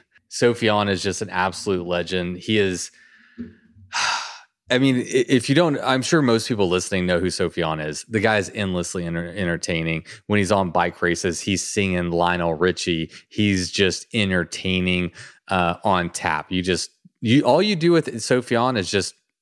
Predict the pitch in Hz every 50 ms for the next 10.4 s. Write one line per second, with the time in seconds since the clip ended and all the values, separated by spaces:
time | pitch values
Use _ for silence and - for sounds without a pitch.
0 | _ _ _ _ _ _ _ _ _ - - - 160 156 151 147 - 120 120 127
1 | 123 113 110 - - 127 127 120 - - 156 143 131 117 95 87 - - - -
2 | _ _ _ - - - 110 92 87 101 110 113 - - 127 117 117 113 104 -
3 | - 123 120 117 - 104 90 80 110 120 110 104 107 98 90 85 - - 95 90
4 | - 107 104 95 95 90 85 104 98 90 87 85 85 85 - - - 107 98 95
5 | 92 87 - 95 90 87 85 - - - 80 - - - - 92 87 87 87 87
6 | 85 82 - - - - _ _ - 101 95 87 92 87 85 - - - 98 -
7 | - 98 90 90 90 87 90 - - - - - - - _ _ - 95 95 92
8 | 90 87 87 92 - - 113 135 156 139 131 127 123 - - 110 107 117 117 113
9 | 113 113 104 - - 98 104 110 110 107 101 98 98 98 - _ - 120 107 101
10 | - 110 107 95 98 - - -